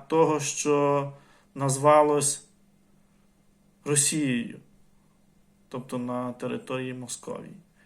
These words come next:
Попри велику кількість свідчень, які дають підстави наводити ці, ці твердження, сьогодні все ж існує критична необхідність пошуку достатнього комплексу доказів,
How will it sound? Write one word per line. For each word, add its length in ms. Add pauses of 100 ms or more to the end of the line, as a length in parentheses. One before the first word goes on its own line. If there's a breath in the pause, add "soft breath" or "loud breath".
(680 soft breath)
Попри 260
велику 400
кількість 420
свідчень, 400
які 200
дають 320
підстави 440
наводити 560
ці, 160 (160)
ці 160
твердження, 600
сьогодні 380
все 200
ж 100
існує 340
критична 520
необхідність 640
пошуку 380
достатнього 560
комплексу 520
доказів, 600